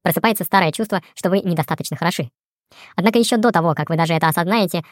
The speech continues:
управление перехватывает один из защитников, спасающий вас от мучительных переживаний.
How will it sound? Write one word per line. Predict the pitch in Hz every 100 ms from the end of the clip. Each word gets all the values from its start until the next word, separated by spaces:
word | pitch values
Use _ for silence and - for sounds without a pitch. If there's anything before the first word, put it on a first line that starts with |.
| _
управление | 190 202 214 233 214
перехватывает | 175 - 190 180 -
один | 170 202
из | 175
защитников, | 160 - 214 170 -
спасающий | - 147 196 165
вас | 165 -
от | -
мучительных | 160 170 160 -
переживаний. | 156 170 175 131